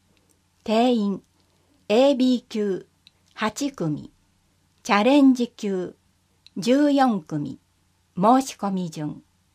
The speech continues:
費用、一チーム一万五千円。三試合以上できます。申し込み、所定の用紙、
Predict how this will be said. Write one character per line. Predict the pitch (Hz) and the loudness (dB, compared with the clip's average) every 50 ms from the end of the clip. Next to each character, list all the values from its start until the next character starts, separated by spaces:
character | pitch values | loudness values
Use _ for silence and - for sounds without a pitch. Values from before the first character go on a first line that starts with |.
| _ _ _ _ _ _ _ _ _ _ _ | _ _ _ _ _ _ _ _ _ _ _
費 | - 277 285 269 | -2 0 2 2
用、 | 226 180 151 - - - _ _ _ _ _ _ _ _ _ _ _ - | 2 0 -2 -6 -10 -14 _ _ _ _ _ _ _ _ _ _ _ -6
一 | 202 202 - - 302 302 | -6 -4 -2 -2 -2 -2
チ | - - 294 277 247 208 | 0 0 0 0 0 0
ー | |
ム | 170 160 160 156 156 - _ _ | 0 -2 -2 -4 -6 -10 _ _
一 | - 185 180 - 277 285 | -8 -8 -6 -2 2 2
万 | 277 277 277 269 233 196 170 | 4 4 4 2 2 0 -2
五 | 147 156 156 | -4 -6 -6
千 | - - 190 190 190 180 170 165 | -6 -6 -4 -4 -4 -4 -4 -6
円。 | 156 143 147 - - - _ _ _ _ _ _ _ _ _ _ _ _ _ _ _ _ _ _ _ _ _ | -6 -6 -8 -10 -14 -18 _ _ _ _ _ _ _ _ _ _ _ _ _ _ _ _ _ _ _ _ _
三 | - - 240 269 294 302 302 | -4 0 2 4 4 4 2
試 | - - 302 302 294 | 2 0 2 2 2
合 | 285 269 262 - - | 2 0 0 -2 -2
以 | 247 269 285 269 | -2 -2 -2 0
上 | 247 202 175 160 151 | -2 -2 -2 -2 -4
で | 151 160 156 | -4 -6 -8
き | 160 - 190 175 | -6 -4 -4 -4
ま | 165 147 156 | -2 -4 -6
す。 | 160 - - _ _ _ _ _ _ _ _ _ _ _ _ _ _ _ _ _ _ _ _ _ _ _ _ _ - | -8 -12 -18 _ _ _ _ _ _ _ _ _ _ _ _ _ _ _ _ _ _ _ _ _ _ _ _ _ 0
申 | 202 220 254 277 294 | 2 4 4 4 4
し | 294 - - | 0 -4 -6
込 | - 220 208 196 | -6 -4 -4 -2
み、 | 190 180 180 - - _ _ _ _ _ _ _ _ _ _ _ _ _ _ _ _ | -4 -4 -6 -8 -12 _ _ _ _ _ _ _ _ _ _ _ _ _ _ _ _
所 | - - - 208 233 | -8 -2 -2 0 0
定 | - 285 294 311 311 302 | 2 2 4 6 6 6
の | 285 285 277 269 | 4 4 4 2
用 | 262 262 240 208 | 2 2 0 0
紙、 | 190 - - - 294 302 | -2 -6 -10 -12 -12 -12